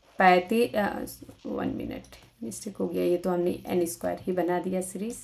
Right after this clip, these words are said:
ओके, पैंतीस हो गया,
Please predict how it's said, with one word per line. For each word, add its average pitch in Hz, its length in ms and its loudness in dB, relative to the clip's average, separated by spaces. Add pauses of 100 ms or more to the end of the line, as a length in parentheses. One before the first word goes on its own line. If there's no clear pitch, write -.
(540)
ओके, 165 300 -2 (1800)
पैंतीस 185 460 6
हो 196 100 2
गया, 208 260 0